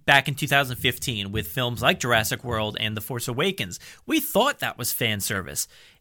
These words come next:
It was nostalgic. It was everything we wanted, but they didn't go deep enough.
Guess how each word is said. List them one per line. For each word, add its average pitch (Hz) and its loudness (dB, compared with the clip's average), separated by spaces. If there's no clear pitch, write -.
It - -4
was 180 2
nostalgic. 202 2
It 165 -2
was 147 2
everything 180 2
we 151 2
wanted, 151 4
but 143 6
they 165 6
didn't 330 0
go 254 2
deep 202 0
enough. 98 -2